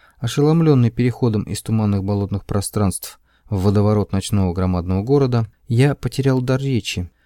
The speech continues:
с бешеной скоростью несомой куда-то. Пандусы, стартовые установки, гул, блеск, визг обрушивались на меня отовсюду, словно я был средоточием хаоса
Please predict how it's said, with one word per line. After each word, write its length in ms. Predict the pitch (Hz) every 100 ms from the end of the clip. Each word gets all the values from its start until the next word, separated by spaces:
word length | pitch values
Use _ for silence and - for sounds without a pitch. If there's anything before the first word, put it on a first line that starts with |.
| _ _
с 140 | 107 101
бешеной 380 | 139 135 123
скоростью 600 | 117 - 139 113 - 101
несомой 420 | 104 110 120 101 95
куда-то. 520 | - 101 92 - 85 _ _ _ _ _ -
Пандусы, 640 | - 127 123 110 - 95 87
стартовые 440 | - 113 117 104
установки, 600 | 104 - 104 113 117 -
гул, 340 | 92 98 120 98
блеск, 520 | 87 104 117 - -
визг 480 | 98 120 - - - _ _
обрушивались 720 | 104 104 143 - 131 123 - -
на 120 | 117
меня 260 | 117 120 -
отовсюду, 640 | 113 - 139 - 113 92
словно 340 | - 120 110
я 220 | 110 117 127
был 240 | 123 120
средоточием 800 | - - 113 110 - 131 - 110
хаоса 640 | - 135 127 98 - 82